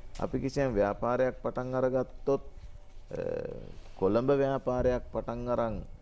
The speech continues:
යාපනයට බඩු වික්කොත් හෝ යාපනයේ ව්‍යාපාරයක් පටන් අරන් මාතරට බඩු වික්කොත් හෝ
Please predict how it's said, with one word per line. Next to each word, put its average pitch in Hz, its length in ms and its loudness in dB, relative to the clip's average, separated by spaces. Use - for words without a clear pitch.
යාපනයට 123 720 0
බඩු 117 280 4
වික්කොත් 101 500 -2
හෝ 104 180 0
යාපනයේ 123 520 0
ව්‍යාපාරයක් 123 600 2
පටන් 117 360 -4
අරන් 113 180 0
මාතරට 87 560 -2
බඩු 120 240 4
වික්කොත් - 420 -4
හෝ 107 500 2